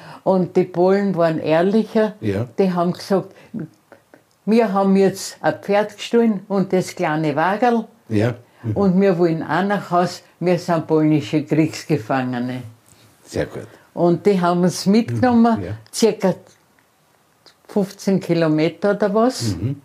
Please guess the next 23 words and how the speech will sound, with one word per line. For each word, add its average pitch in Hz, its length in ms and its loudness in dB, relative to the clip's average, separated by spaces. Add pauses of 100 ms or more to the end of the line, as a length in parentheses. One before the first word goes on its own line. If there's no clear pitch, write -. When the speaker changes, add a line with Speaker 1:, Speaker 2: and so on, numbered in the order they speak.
Speaker 1:
ja, 202 180 2
Speaker 2:
mhm. 139 180 -6 (420)
Speaker 1:
bis 170 260 -2
Dabelow. 196 680 2 (400)
Speaker 2:
Ja. 104 240 -2 (880)
Speaker 1:
In 196 220 0
Dabelow 190 520 2 (300)
haben 185 260 -2
wir 180 120 0
uns 175 260 -4
getrennt, 190 640 0 (180)
weil 196 160 2
sie 190 260 -2
wollten 185 360 -2
zu 175 220 -4
den 156 280 0
Engländern. 190 840 -2 (340)
Und 190 180 2
Speaker 2:
Mhm. 190 40 4
Speaker 1:
nachdem 185 600 2
ich 180 260 2 (120)
slawische 175 680 -2
Sprachen 170 680 0